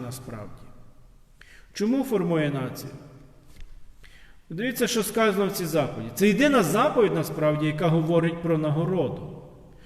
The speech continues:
Всі інші просто кажуть: "Не роби". Натомість ця заповідь каже: "Чини, роби, будь активним.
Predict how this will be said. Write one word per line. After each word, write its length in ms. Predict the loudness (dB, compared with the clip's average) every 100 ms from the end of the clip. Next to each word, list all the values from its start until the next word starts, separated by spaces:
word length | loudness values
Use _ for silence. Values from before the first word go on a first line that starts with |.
| -20 -8
Всі 500 | 2 6 8 8 6
інші 240 | 2 0
просто 380 | 2 2 2 -2
кажуть: 420 | -2 -2 -2 0
"Не 160 | 6 8
роби". 580 | 8 8 4 2 0 -6 -10 -14 -16 -18 -20 -20 -20 -20 -20 -20 -20 -20 -20 -20 -20 -20 -20 -20 -12
Натомість 600 | -8 -6 -6 -4 -6 -6
ця 200 | -6 -6
заповідь 500 | -4 -6 -6 -10 -10 -14 -20 -20 -20 -20 -20 -20 -20 -20 -20 -20 -12
каже: 380 | -10 -10 -10 -12 -16 -20 -8
"Чини, 640 | 0 2 4 2 2 -2 0
роби, 560 | 4 4 6 4 4 -4 -10 -12 -16 -18 -20 -20 -20 -20 -20 -20 -14 -2
будь 300 | 2 4 4
активним. 720 | 0 0 2 2 0 -4